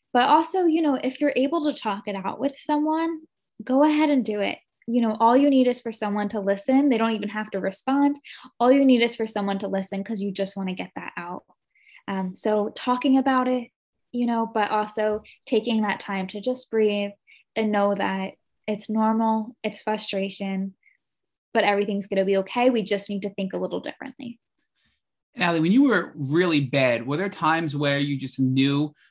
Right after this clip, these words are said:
Speaker 2: no matter what, you wouldn't be able to have a rational engagement or, or discussion with, like, let's say, your parents,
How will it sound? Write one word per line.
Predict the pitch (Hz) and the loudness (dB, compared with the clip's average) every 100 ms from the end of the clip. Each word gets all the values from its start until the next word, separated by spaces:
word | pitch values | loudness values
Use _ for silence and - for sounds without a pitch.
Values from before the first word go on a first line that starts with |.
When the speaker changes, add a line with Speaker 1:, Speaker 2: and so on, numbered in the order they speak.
| - | -4
Speaker 2:
no | 147 | 2
matter | 151 147 135 | 4 4 2
what, | 123 135 147 - | 0 0 0 0
you | 139 | -4
wouldn't | 127 147 143 143 | -2 -2 -2 0
be | 139 | -2
able | 127 135 | -2 -6
to | |
have | 139 135 127 | -4 -2 -2
a | |
rational | 123 127 123 - 143 135 131 - _ - - - - - - | -2 0 0 0 -2 -2 -4 -10 _ -16 -14 -14 -16 -16 -4
engagement | 151 143 147 139 175 170 | 0 4 4 4 2 0
or, | 151 131 | 0 -2
or | 131 127 | 0 -4
discussion | 120 - 147 127 156 | -4 -2 -2 0 0
with, | 143 - | 0 -2
like, | 135 131 | -8 -6
let's | 143 | -2
say, | |
your | 127 117 | -2 0
parents, | 143 143 180 196 | 2 4 4 2